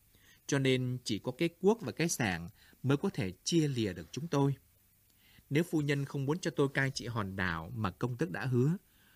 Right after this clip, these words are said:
đó là Chúa muốn giúp tôi, vì rằng có khi không được lại hóa ra may. Tuy ngu dại, tôi cũng hiểu câu tục ngữ, chắp thêm đôi cánh cho con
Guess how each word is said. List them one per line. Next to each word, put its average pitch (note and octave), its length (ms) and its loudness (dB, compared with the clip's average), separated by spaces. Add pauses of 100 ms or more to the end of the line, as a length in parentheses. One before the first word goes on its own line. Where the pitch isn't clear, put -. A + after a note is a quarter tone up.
(200)
đó C#3+ 160 4
là A2 300 0 (300)
Chúa C#3 380 6 (280)
muốn C3 220 4
giúp F#3+ 160 4 (100)
tôi, B2+ 300 6 (440)
vì A#2+ 200 8
rằng F#2 520 2
có D#3+ 120 4
khi D3+ 220 4
không D#3+ 220 2
được B2 160 4
lại F2 180 -4
hóa D3 140 0
ra E3 140 0
may. D3+ 320 4 (800)
Tuy C#3 260 10
ngu C#3 300 4
dại, D#2+ 360 -2 (420)
tôi D3+ 80 6
cũng F3 160 -2
hiểu A2+ 220 4
câu C3+ 280 2
tục - 180 -2
ngữ, C#3+ 300 4 (600)
chắp F3+ 160 4
thêm D3 200 6
đôi B2+ 200 6
cánh C3+ 240 2
cho E3 100 0
con C3+ 220 2